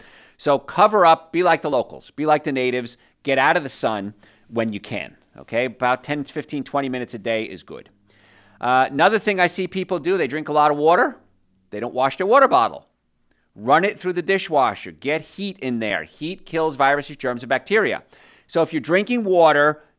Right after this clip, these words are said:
definitely do that. Now, if it's a thin bottle, let's say it's one of those bottles you bought, like bottled water,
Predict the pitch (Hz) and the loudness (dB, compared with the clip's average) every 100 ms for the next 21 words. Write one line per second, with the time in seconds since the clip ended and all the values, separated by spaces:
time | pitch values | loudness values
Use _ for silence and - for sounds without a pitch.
0 | - 143 165 170 170 151 139 143 104 139 | -2 4 4 2 -4 -4 -4 0 -2 0
1 | 175 120 - 143 165 - 135 _ 247 311 | 0 0 -2 -6 -6 -8 -8 _ -4 -2
2 | 269 113 92 78 117 - 170 160 165 160 | 0 0 -2 -4 -6 -4 -4 -4 -6 -4
3 | 151 131 143 151 147 131 101 127 151 - | -4 -2 0 2 0 -6 0 4 4 4
4 | 127 117 - 131 143 131 143 151 180 180 | -4 -6 0 2 0 -2 2 2 2 -2